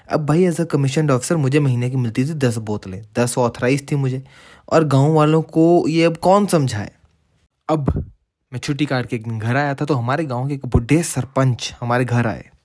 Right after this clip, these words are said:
अब भाई, इतनी तेज तो हमारी रॉ काम नहीं करती है जितने गांव के बूढ़े। वैसे चाहे इनको नमस्ते काका सुनाई ना दे,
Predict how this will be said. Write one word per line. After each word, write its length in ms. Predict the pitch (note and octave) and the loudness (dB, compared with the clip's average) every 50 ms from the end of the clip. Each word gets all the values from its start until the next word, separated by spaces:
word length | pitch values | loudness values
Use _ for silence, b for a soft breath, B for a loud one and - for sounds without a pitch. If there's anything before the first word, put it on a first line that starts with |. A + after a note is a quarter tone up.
| _ - b b b b b b b b b - - | _ -20 b b b b b b b b b -4 -4
अब 100 | D#3+ D#3 | 0 2
भाई, 180 | - G3 G#3+ | 4 4 4
इतनी 320 | F#3 D#3 - _ - G3+ G3 | 2 0 -4 _ -6 -6 -6
तेज 380 | - - D3 D3 D3+ D#3 - | 0 2 4 4 4 4 2
तो 80 | - F3 | 0 0
हमारी 340 | C3+ B2 B2 C#3 F3 E3 C#3 | 0 2 2 2 4 4 2
रॉ 320 | A2+ - B2+ B2 C#3 D3+ | 2 2 4 4 4 4
काम 220 | C3+ - C3 B2 | 2 0 0 0
नहीं 160 | C3 C3+ C3+ C3+ | 2 2 0 0
करती 300 | C3+ A#2+ A2+ - - D#3+ | -2 -4 -6 -2 0 0
है 60 | D#3+ | 0
जितने 360 | C3+ B2 - - C3 C#3 D3 | 0 -2 -4 -2 -2 -2 0
गांव 260 | C3 C3 A#2 A#2 B2+ | 0 0 0 0 0
के 100 | - F3 | -2 -2
बूढ़े। 420 | D3 B2 A#2 G#2 - A2 G#2 F#2+ - _ _ _ _ _ _ _ _ _ b b b b b b b b b b - | -2 0 -2 -2 -2 -2 -4 -4 -6 _ _ _ _ _ _ _ _ _ b b b b b b b b b b 0
वैसे 260 | B2+ C3+ C3+ C3+ - F#3+ | 2 2 4 4 2 -2
चाहे 540 | - - - - D3+ C3+ C3 E3+ G3+ G#3 | -2 -4 0 2 2 4 4 2 2 2
इनको 220 | G3 F#3 F3+ G3+ G3 | 0 0 2 2 2
नमस्ते 520 | E3 C3 A#2+ B2 C3+ D#3+ F3 - - A3+ | 2 2 2 2 2 2 0 2 0 0
काका 320 | G#3+ - F#3+ F#3 - G3 F#3 | 2 2 2 2 2 2 2
सुनाई 260 | F3 F#3 F3+ F3 F3 | 2 2 2 2 2
ना 140 | F#3+ G3+ G3+ | 2 0 0
दे, 280 | F#3+ D#3 A#2 G2 - | 0 0 -2 -4 -6